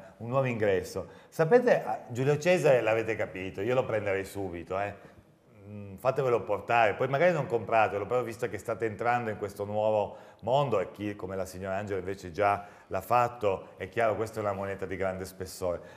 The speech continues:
Ma voglio regalare a entrambi la possibilità di valutare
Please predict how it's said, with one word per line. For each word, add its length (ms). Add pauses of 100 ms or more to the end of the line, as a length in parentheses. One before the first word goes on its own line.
Ma 200
voglio 320
regalare 400
a 40
entrambi 800 (180)
la 160
possibilità 460
di 160
valutare 920